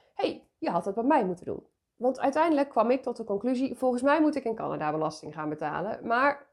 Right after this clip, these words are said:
ja, ik weet het niet zeker. En hoe ga ik dat in hemelsnaam doen? Op dat moment heb ik een expert ingeschakeld.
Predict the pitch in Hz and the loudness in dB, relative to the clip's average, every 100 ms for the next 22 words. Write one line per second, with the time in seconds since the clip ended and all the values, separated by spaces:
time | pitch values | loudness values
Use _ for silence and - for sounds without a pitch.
0 | _ - 135 - - 190 320 320 311 269 | _ -4 -4 -8 -4 -2 0 2 2 2
1 | 277 294 - - - - - - - 269 | 2 2 0 -4 -4 -12 -14 -20 0 2
2 | 247 262 349 302 277 277 269 226 214 311 | 6 6 6 4 2 2 -6 -4 0 2
3 | 311 - 208 175 156 135 - _ _ _ | 2 0 -4 -4 -6 -8 -12 _ _ _
4 | _ _ _ _ _ - 311 339 381 339 | _ _ _ _ _ 2 4 6 6 6
5 | 294 339 254 269 - 254 302 277 269 233 | 4 4 2 -2 -4 -2 0 -2 -2 -4
6 | - 214 - 240 214 156 151 - - - | -6 -12 -6 -4 -2 -4 -10 -14 -16 -16
7 | - _ | -18 _